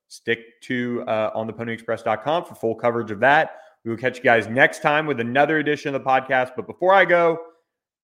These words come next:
check out our friends at Big Game U S A. Get the official game ball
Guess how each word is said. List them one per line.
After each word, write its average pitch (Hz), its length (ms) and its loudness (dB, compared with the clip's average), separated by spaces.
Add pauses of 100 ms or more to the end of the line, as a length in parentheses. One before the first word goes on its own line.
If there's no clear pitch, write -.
(380)
check 156 180 4
out 165 160 6
our 156 140 2
friends 147 320 -2
at 117 160 -8
Big 139 180 -2
Game 135 240 -4
U 131 160 -2
S 123 240 -2
A. 123 320 0 (480)
Get 139 140 -12
the 143 80 -6
official 139 340 -8
game 123 300 -6
ball 120 560 -4